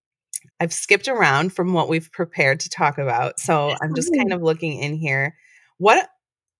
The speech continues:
Speaker 1: what are you most excited about in twenty twenty-three? I know we kinda talked about some of the things coming up, and maybe that's what you're most excited about. What are you,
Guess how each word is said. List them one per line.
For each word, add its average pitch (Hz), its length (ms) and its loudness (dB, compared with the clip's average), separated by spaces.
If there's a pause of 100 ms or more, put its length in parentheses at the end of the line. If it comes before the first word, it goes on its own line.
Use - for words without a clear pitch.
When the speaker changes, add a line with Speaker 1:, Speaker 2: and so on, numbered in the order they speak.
Speaker 1:
what 220 260 6
are 427 120 8
you 320 120 4
most 214 280 2
excited 165 360 4
about 135 220 2
in 151 80 -4
twenty 131 260 -4
twenty-three? 110 560 -8
I 165 60 2
know 190 160 4
we 180 100 4
kinda 175 240 0
talked 143 340 0
about 135 400 2 (340)
some 156 200 -4
of 143 60 -4
the 135 80 -6
things 139 280 -6
coming 135 300 -4
up, 131 200 -2
and 131 100 -4
maybe 135 240 -2
that's 135 240 -2
what 131 80 -6
you're 147 100 -4
most 131 240 -6
excited 123 400 -6
about. 131 360 -6
What 160 180 2
are 151 120 2
you, 143 480 -4